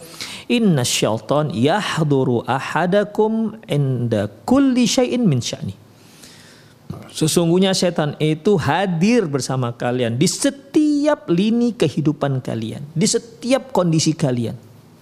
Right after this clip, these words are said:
Itu dia. Dari mulai kita tidur, itu sudah diawasi terus dengan syaitan. Ketika ada kesempatan, dia ingin membuat takut, dia bisa membuat kita mimpi buruk, dia buat.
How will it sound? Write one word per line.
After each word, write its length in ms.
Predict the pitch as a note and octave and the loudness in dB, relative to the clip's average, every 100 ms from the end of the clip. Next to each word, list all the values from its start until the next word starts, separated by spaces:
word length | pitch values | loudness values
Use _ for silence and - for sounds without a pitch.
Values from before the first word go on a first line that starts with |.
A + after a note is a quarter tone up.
| - - - - - | -20 -20 -20 -20 -12
Itu 80 | - | -6
dia. 240 | G#2 - - - - - - | -6 -8 -14 -20 -20 -8 0
Dari 240 | C3 B2+ | 2 2
mulai 240 | B2 A#2 | 4 2
kita 160 | A#2 B2 | 0 -2
tidur, 400 | - D3+ A#2+ G#2 - - | 2 2 0 -4 -6 -2
itu 240 | C3+ C3+ | 0 0
sudah 640 | B2+ A#2+ A#2+ A#2 A2 G#2+ - - - - - - - - - - - - - - | -4 -2 -4 -4 -6 -8 -16 -20 -20 -20 -20 -20 -20 -20 -20 -20 -20 -20 -20 -4
diawasi 720 | D3 D3 D3+ D3+ D3 C#3 D#3+ | -4 0 -2 0 0 0 -2
terus 240 | C#3 C3+ - | -2 -4 -4
dengan 160 | A2+ | -6
syaitan. 400 | G#2+ F#2 F2+ - - - - _ - - A#2+ | -4 -4 -6 -12 -14 -20 -20 _ -20 -10 -8
Ketika 400 | A#2+ D3+ E3+ D3 | -4 -2 0 0
ada 80 | |
kesempatan, 720 | D3+ - D#3 D#3 D#3+ F3 G3 - - G#2+ A2+ | -2 -2 -2 -2 -2 -2 -4 -10 -16 -12 -2
dia 320 | C#3+ D3+ D3+ | 2 2 0
ingin 240 | D3+ D3+ | -2 -2
membuat 560 | D3+ D3 D3 C#3+ - - | 0 0 0 -2 -8 -6
takut, 480 | B2+ - G3 F#3 - D3 | -4 -4 -4 -4 -4 0
dia 160 | D#3 | 0
bisa 240 | D3 D3 D#3 | 2 -2 0
membuat 400 | D3+ D3 D3+ D3+ | 0 0 0 -2
kita 320 | D3 D3 C#3+ | -6 -2 0
mimpi 320 | D3+ C#3+ - | -2 0 2
buruk, 480 | D3 E3 G#3+ A2+ A#2+ | 4 2 0 -4 -4
dia 160 | B2+ | 0
buat. 320 | C#3+ C3 C3+ | 0 0 -4